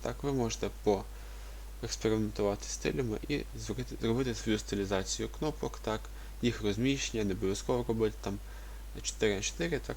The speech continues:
можна і додати більше, е, властивостей арифметичних дій і, відповідно, збільшити цим функціонал вашого калькулятора. У мене на цьому все. Усім гарного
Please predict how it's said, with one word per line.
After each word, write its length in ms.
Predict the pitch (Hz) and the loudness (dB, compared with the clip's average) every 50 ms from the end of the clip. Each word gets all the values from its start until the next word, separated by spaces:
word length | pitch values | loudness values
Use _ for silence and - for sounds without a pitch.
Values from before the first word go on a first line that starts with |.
| - - | -2 -2
можна 260 | 113 117 110 101 95 - - - - - - - - | -2 -2 0 -2 -4 -4 -6 -10 -10 -8 -8 -4 -2
і 60 | 127 120 | 0 4
додати 480 | 123 113 113 104 104 - - - - - - - - - - - | 8 10 10 10 10 8 2 -2 -6 -6 -6 -10 -10 -10 -8 -4
більше, 380 | - 147 160 165 170 - - 151 | 0 2 4 4 4 8 8 8
е, 60 | 139 - - - - - - - - - - - - 104 117 123 120 120 123 123 120 117 117 - - - - | 8 6 2 -8 -10 -10 -10 -10 -10 -10 -8 -4 2 4 6 8 8 8 8 8 8 8 6 6 6 4 4
властивостей 760 | 127 131 143 143 - - 147 147 135 139 - - - 135 135 139 - - | 6 6 4 6 8 10 10 10 10 10 6 6 6 6 6 6 2 -2
арифметичних 720 | - - 135 139 - - 139 143 135 - - - 139 135 123 | 0 0 0 0 0 2 6 6 6 6 6 2 4 4 4
дій 220 | 131 127 123 120 - - - - - - - - - - - | 4 4 4 2 2 -6 -10 -10 -10 -10 -10 -10 -8 -2 2
і, 60 | 214 | 2
відповідно, 540 | 165 143 - - 110 110 120 123 127 120 120 - - - - - - - - - - - - - - - - - - - - - - | 2 2 2 2 4 4 4 6 6 4 2 2 -8 -10 -10 -10 -10 -10 -10 -10 -10 -10 -10 -10 -10 -10 -10 -10 -8 -8 -6 -4 -2
збільшити 500 | 107 107 95 107 110 107 - - 120 110 | 0 4 6 6 6 6 4 4 4 2
цим 220 | - - 95 92 90 - - - - | 2 2 -2 -2 -2 -4 -6 -10 -6
функціонал 560 | - - 120 113 110 - - 101 101 104 101 98 | 2 4 4 4 4 2 0 2 4 4 4 4
вашого 520 | 98 95 98 98 - - - 98 98 104 - - | 4 2 2 2 2 0 0 -2 -2 -2 0 2
калькулятора. 600 | 107 107 - - - 90 - - - - - - - - - - - - - - - - - - | 2 2 2 0 -2 -2 -2 -4 -4 -8 -10 -10 -10 -10 -10 -10 -10 -10 -10 -10 -10 -10 -4 2
У 40 | 151 | 6
мене 180 | 151 156 147 | 8 8 8
на 100 | 143 135 | 8 4
цьому 240 | 131 - 139 135 135 | 2 2 0 2 0
все. 300 | 135 - - - 180 175 175 170 - - - - - - - - - - - - - - - - - | 0 -2 -2 -2 -2 -2 -4 -6 -8 -10 -12 -12 -10 -10 -10 -10 -10 -10 -10 -10 -10 -10 -10 -6 -4
Усім 240 | 120 - - 123 | -2 0 2 2
гарного 360 | 120 117 107 107 110 107 104 | 2 2 2 2 0 0 0